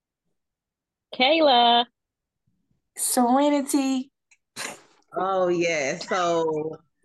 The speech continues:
Speaker 3: I hope all of you, um, we just got past the Thanksgiving holiday.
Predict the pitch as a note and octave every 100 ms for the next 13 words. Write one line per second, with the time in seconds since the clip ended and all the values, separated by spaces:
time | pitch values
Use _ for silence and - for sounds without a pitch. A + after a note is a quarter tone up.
0 | _ F#3 A3 C4+ C4+ G#3 A3 G#3+ G3+ G#3
1 | G#3+ - F#3 F3 D#3+ D3 C#3 C#3 E3 G#3
2 | E3 G3 G3 F3 E3+ E3 B3 G3+ F#3 F#3
3 | F#3+ - F3+ E3+ E3+ F3 E3 D#3 F3 E3+
4 | E3 E3 E3